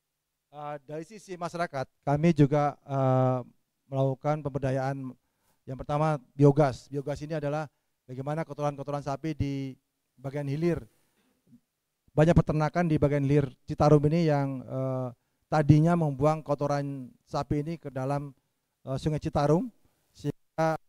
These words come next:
mencemari, eh, Sungai Citarum. Nah, itu kita melakukan pelatihan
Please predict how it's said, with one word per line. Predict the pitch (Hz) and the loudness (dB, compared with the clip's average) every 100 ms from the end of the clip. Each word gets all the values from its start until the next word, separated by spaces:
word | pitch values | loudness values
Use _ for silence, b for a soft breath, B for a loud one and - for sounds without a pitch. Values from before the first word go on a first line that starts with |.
| _ _ _ | _ _ _
mencemari, | - 156 - _ _ 170 165 | -10 -10 -10 _ _ -14 -14
eh, | _ 139 135 127 127 127 123 120 - | _ -12 -8 -6 -4 -4 -4 -6 -10
Sungai | - 147 127 | -4 -4 -2
Citarum. | 139 143 120 | 0 0 0
Nah, | 117 | -2
itu | 127 147 | -4 -6
kita | 151 156 147 _ _ _ _ - | -4 -2 -2 _ _ _ _ -4
melakukan | 143 156 | 0 0
pelatihan | 151 147 143 151 | 0 -4 -2 0